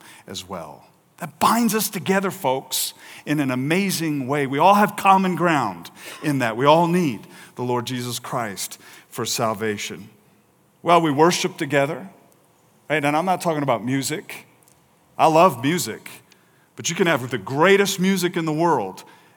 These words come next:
and you have no worship. Hopefully, music becomes a vehicle to lead us to the throne so that our hearts are yielded to Christ and we begin to worship the Lord. And when we worship,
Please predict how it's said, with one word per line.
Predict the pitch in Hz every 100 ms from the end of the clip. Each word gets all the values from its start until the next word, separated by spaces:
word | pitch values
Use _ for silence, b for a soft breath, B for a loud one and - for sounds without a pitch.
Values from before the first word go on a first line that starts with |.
| b
and | 127
you | 131
have | 110
no | 127 135
worship. | 135 131 - 120 - - _ _ _ _ -
Hopefully, | 190 190 175 143 123 -
music | - 160 202 147 147
becomes | 135 151 131
a |
vehicle | 113 147 160 - 139 120 B B
to |
lead | 131 151
us | 143
to | - 135
the | 113
throne | 113 - 151 147 123 110 B
so | - 165
that | 110
our | 107
hearts | - - 170 151 131
are |
yielded | 123 139 151 131
to | 131
Christ | - - 139 127
and | 120
we | 120
begin | 113 123 107
to |
worship | 107 127 - 113 - B B
the | -
Lord. | 123 147 131
And | 113
when | 123
we | 135
worship, | 127 170 196 143